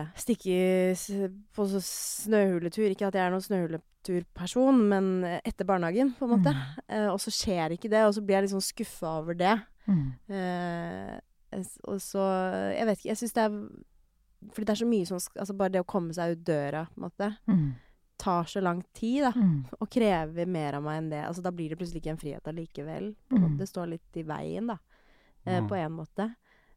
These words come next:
Speaker 1: Eh, og det er kanskje ikke, jeg klarer kanskje ikke å forklare det godt nok, men altså, jeg sk-, jeg sier på ingen måte at jeg ikke ville hatt barn, ikke sant? <laughs> Det er jo på en måte det viktigste og det fineste i livet.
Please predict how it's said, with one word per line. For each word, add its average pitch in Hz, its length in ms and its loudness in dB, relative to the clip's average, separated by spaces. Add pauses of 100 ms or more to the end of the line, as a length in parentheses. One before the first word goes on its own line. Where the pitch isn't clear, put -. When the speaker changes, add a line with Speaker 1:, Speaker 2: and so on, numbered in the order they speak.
(120)
Speaker 1:
Eh, 185 600 0
og 190 80 -2
det 190 80 0
er 180 40 -4 (120)
kanskje 190 180 -6
ikke, - 160 -12
jeg 180 120 -4
klarer 196 160 -4
kanskje 180 240 -6
ikke 165 100 -8
å 185 140 -10
forklare 156 400 -6
det 160 240 -8
godt 156 200 -12 (100)
nok, 175 180 -4
men 185 180 -2 (720)
altså, 190 100 0 (320)
jeg 185 100 -10
sk-, - 140 -16
jeg 180 200 -4 (120)
sier 208 220 -4
på - 140 -6
ingen 202 320 2
måte 190 440 -4 (200)
at 175 140 -4
jeg 190 160 -4 (540)
ikke 156 420 -2
ville 165 140 -2
hatt 185 140 -6
barn, 196 260 2 (180)
ikke 202 100 -10
sant? 220 300 2
<laughs> 220 220 -6
Det 196 160 4
er 175 220 2
jo 175 180 0
på - 140 -8
en 180 60 -2
måte 156 680 -6
det 165 80 -6
viktigste 151 680 -6
og 156 80 -2
det 180 60 -10
fineste 156 360 -4
i 165 80 -4
livet. 160 280 0